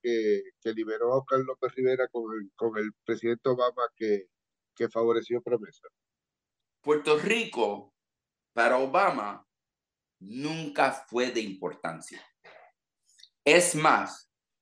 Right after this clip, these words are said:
Speaker 2: me atrevo a decir aquí en tu podcast que él fue una sola vez a Puerto Rico. <laughs> Y si bien recuerdan mis boricuas,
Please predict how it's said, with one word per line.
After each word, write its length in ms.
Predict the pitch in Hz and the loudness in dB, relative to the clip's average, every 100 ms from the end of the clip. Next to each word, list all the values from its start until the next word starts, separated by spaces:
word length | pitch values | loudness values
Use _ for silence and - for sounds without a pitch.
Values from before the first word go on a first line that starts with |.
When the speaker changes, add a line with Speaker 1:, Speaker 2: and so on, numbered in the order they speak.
| - | -4
Speaker 2:
me 120 | 87 | 0
atrevo 440 | 82 - 90 95 | 0 4 4 6
a 20 | |
decir 320 | 139 - 175 175 | 4 2 4 2
aquí 200 | 170 180 | 2 -2
en 120 | 175 | -4
tu 120 | - | -8
podcast 720 | - 165 - - 110 - - _ _ _ _ _ _ _ _ _ _ _ _ _ - | -2 -2 -2 -8 -8 -8 -14 _ _ _ _ _ _ _ _ _ _ _ _ _ -6
que 120 | 107 | -4
él 80 | 104 | -2
fue 220 | 127 123 | 2 4
una 240 | 117 135 | 4 2
sola 280 | 139 160 151 | 2 4 4
vez 240 | 165 - | 4 2
a 120 | - - | -2 -6
Puerto 280 | 175 - | -10 -10
Rico. 600 | - 453 - - - - _ | -10 -12 -14 -16 -16 -18 _
<laughs> 560 | - _ _ _ - _ _ - - _ | -20 _ _ _ -20 _ _ -20 -20 _
Y 140 | - 123 | -12 -10
si 200 | 123 117 | -6 -4
bien 300 | 123 143 147 | 0 0 0
recuerdan 560 | 165 156 170 170 170 | -2 0 0 2 0
mis 160 | 170 175 | -2 -2
boricuas, 640 | 170 175 180 - 175 160 | 0 0 0 2 2 2